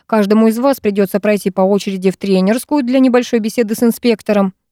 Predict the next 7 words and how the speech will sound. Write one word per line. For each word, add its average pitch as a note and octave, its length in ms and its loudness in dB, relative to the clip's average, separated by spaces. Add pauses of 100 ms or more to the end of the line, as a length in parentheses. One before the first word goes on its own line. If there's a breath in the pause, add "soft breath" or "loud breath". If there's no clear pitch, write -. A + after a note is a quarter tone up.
(140)
Он F#3+ 140 0
взмахивает F#3 640 -2
руками, D4+ 340 0
едва G#3+ 380 0
слышится C4+ 540 -2
недовольное G#3+ 600 2
мычание. F3 600 -2